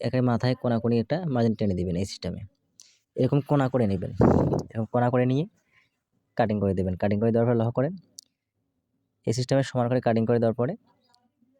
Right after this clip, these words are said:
এই যে নিচে যে আমরা চিহ্নটা করেছি, নিচের চিহ্ন থেকে এভাবে বসাই দিবেন। বসাই দিয়ে হাইয়ের যে চিহ্নটা আছে, হাইয়ের চিহ্নটা থেকে সুন্দর করে আবার এভাবে চিহ্নটা মিলাই দিবেন। দেওয়ার পরে পাশে নিচের দিকে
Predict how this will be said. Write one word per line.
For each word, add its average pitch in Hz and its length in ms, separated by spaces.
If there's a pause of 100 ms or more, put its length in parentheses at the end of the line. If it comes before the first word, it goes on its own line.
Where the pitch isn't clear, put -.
(160)
এই 120 100
যে 123 140
নিচে 127 280
যে 143 100
আমরা 139 200
চিহ্নটা 120 320
করেছি, 123 240 (520)
নিচের 123 260
চিহ্ন 127 140 (100)
থেকে 123 160
এভাবে 131 200
বসাই 104 300
দিবেন। 117 180 (120)
বসাই 110 280
দিয়ে 135 140 (800)
হাইয়ের 135 300
যে 151 120
চিহ্নটা 123 360
আছে, 113 120 (100)
হাইয়ের 110 220
চিহ্নটা 113 300
থেকে 120 140 (100)
সুন্দর 110 260
করে 113 160
আবার 113 160 (800)
এভাবে 113 180 (100)
চিহ্নটা 117 420
মিলাই 104 280
দিবেন। 85 180 (400)
দেওয়ার 107 200
পরে 123 120 (280)
পাশে 110 260 (340)
নিচের 123 320
দিকে 143 160